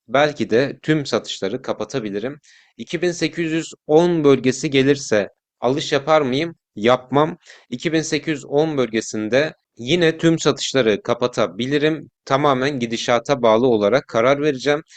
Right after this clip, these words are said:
Eğer yukarıdaki pozlarımı iki bin sekiz yüz yirmiye kadar tutarsam iki bin sekiz yüz yirmi ve iki bin sekiz yüz onda hedge yapabilirim. Yani buradaki satıştaki karımı garanti altına alabilirim.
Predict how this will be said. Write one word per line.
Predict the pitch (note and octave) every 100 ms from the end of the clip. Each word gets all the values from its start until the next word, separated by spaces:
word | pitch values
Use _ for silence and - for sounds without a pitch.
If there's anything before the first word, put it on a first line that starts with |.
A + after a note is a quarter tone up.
| -
Eğer | A2 C3+ F3
yukarıdaki | E3 E3 C#3+ C#3+ -
pozlarımı | D3+ C3 C#3 D3+ C3
iki | G2+ - D3
bin |
sekiz | C#3+ C3+ C3+ C#3
yüz | C#3 G#2+
yirmiye | A#2 A#2+ C3 D3+
kadar | C3 G2+ F2+
tutarsam | - - D3 D#3+ - D#3+ E3 _ -
iki | C3+ F3
bin | E3
sekiz | D#3 D3+ C#3+ C#3+
yüz | C#3 A#2
yirmi | B2+ C#3 D#3
ve | A#2+ G2
iki | - C#3+
bin |
sekiz | C3+ A#2+ - A#2
yüz | -
onda | C3 D3 A2+ B2+ E3 - _ _
hedge | - D#3 D#3 -
yapabilirim. | A2+ - C#3 A#2+ B2+ G#2+ A#2
Yani | A#2 B2+ B2 C#3+
buradaki | B2+ A#2+ A#2+ -
satıştaki | - C3 - - G#2+ - G#2
karımı | B2+ C3 G#2+ G#2 C3+
garanti | A2+ A#2 B2 A#2+ A#2 A2
altına | A#2+ B2 - G2
alabilirim. | - A2 C#3 C3+ C#3 C#3